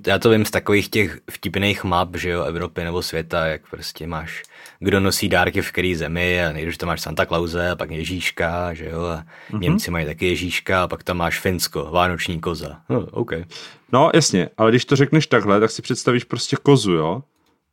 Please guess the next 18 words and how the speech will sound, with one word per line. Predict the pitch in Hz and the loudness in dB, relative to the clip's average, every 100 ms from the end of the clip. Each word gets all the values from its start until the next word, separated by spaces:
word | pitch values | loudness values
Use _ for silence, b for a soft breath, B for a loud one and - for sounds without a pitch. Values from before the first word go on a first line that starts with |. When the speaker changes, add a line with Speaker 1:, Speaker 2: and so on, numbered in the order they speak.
| - | -2
Speaker 2:
Ale | 110 104 | 4 6
já | 127 | 6
ti | |
Speaker 1:
Mm. | 127 | 4
Speaker 2:
teďka | 120 - 120 | 2 2 0
pošlu, | - 117 - - 120 120 117 117 117 110 _ | 2 -2 -2 0 2 4 6 6 4 2 _
jak | 107 120 | -6 -4
vypadal | 113 113 110 113 | 0 4 6 6
joulupuky. | 107 104 101 - - 92 90 _ _ _ _ _ - | 6 4 -2 -6 -12 -12 -12 _ _ _ _ _ 0
Já | 110 | 2
to | - 123 | 4 6
dám | 135 | 6
Speaker 1:
O, | 139 | 6
Speaker 2:
to. | 90 | 4
Speaker 1:
OK. | 90 98 120 - _ _ _ _ 104 | 2 0 -2 -10 _ _ _ _ -2
Speaker 2:
Já | 98 | 0
to | 113 | 2
dám, | 110 107 110 107 101 | 4 6 6 4 2